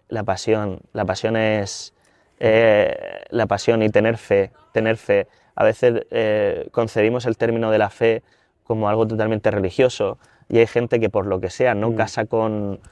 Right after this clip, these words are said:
Speaker 1: con determinadas instituciones religiosas y rechaza la fe, pero creo que la fe no es nada más ni nada menos que creer en lo que haces, ¿no? O, o creer en el resto. Eh, hay que tener fe en el resto y en uno mismo.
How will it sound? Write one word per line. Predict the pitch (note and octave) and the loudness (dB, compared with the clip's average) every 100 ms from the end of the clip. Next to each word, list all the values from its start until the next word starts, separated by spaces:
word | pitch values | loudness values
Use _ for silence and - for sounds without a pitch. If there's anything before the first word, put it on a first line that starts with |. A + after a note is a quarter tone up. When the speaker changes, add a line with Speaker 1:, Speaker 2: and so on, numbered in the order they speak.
| _ - | _ -4
Speaker 1:
con | A#2+ | 0
determinadas | A2+ A2+ G#2+ G#2 C3 B2+ | 2 2 2 0 0 -2
instituciones | - A2 G2+ A#2 A2+ | -2 -2 0 0 0
religiosas | A2 G#2 B2 A#2 A2+ - | -2 0 0 0 -2 -4
y | B2+ | -6
rechaza | A2 G2+ A2 - | -4 -4 -6 -2
la | G#2 | -4
fe, | - G#2 - - _ _ | -2 -2 -2 -10 _ _
pero | A2 G#2+ | 2 2
creo | G#2+ A#2 | 4 2
que | A#2+ | 2
la | A2+ | 0
fe | G#2+ A#2 | 0 -2
no | A2+ | -2
es | |
nada | A2 G#2+ | -2 0
más | G#2+ G#2+ | -2 -4
ni | G#2 | -4
nada | G#2 G#2 | -2 -2
menos | G#2+ G#2+ | -4 -4
que | G#2 | -2
creer | F#2 G2 | 0 0
en | G2 | -2
lo | F2+ | -2
que | F2+ | -4
haces, | F2+ F#2 F#2 F#2+ - | -4 -4 -6 -8 -6
¿no? | G2 A#2+ F3 - | -6 -6 -10 -8
O, | G#2 - | -4 -2
o | A2 | 0
creer | G#2+ G#2+ | 2 2
en | A#2 | 0
el | A2+ G2 | -2 -2
resto. | A2 - - F2 - - _ _ - | -2 -2 -2 -4 -4 -16 _ _ 4
Eh, | G2+ G2 F#2+ F#2+ F#2+ F#2 E2+ F2+ | 6 6 6 4 2 2 0 0
hay | - A#2+ | 0 2
que | |
tener | A2 A2 | 2 0
fe | G#2+ A2 | 0 0
en | G#2 | 2
el | G2 | 2
resto | G#2 - A#2+ | 0 0 2
y | |
en | G#2 G2+ | 2 2
uno | G#2+ | 0
mismo. | G2 G2+ - F2 - | 0 -2 -4 -8 -10